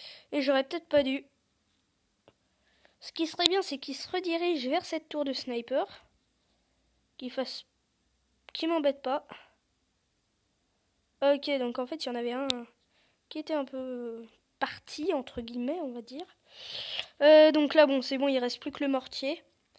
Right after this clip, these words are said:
C'est censé passer. Donc, vous voyez, les guerriers sont vraiment très, très puissants, hein, et ils reculent devant rien, ils ont peur de rien. Dès qu'ils tapent, c'est fini. Euh, on a gagné, quoi. Oh là là, non mais,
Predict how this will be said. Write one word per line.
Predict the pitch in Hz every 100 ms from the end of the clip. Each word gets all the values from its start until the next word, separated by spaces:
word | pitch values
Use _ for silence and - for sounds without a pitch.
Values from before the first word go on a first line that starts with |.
| _ _ _
C'est | - 311
censé | 330 294
passer. | 254 240 285
Donc, | 269 240
vous | 240
voyez, | 285 381 403
les | 269
guerriers | 247 302
sont | 392 254 233
vraiment | 285 440
très, | 440 - 392
très | - 494
puissants, | - 285 - 381
hein, | 262 262
et | 233 226 - - _ _ - - - -
ils |
reculent | 285 - 359
devant | 311 294 277
rien, | 247 254 277
ils | 240 226 220
ont | 214 -
peur | 359
de | 277
rien. | 262 262 285
Dès | 247 320
qu'ils | - 277
tapent, | 320 302
c'est | - - 320
fini. | - 269 277 285 254
Euh, | 226 - _ _ _ _ _ -
on |
a | 269 269
gagné, | 247 233 254
quoi. | 233 -
Oh | 240
là | 240 226
là, | 226 226
non | 226
mais, | 226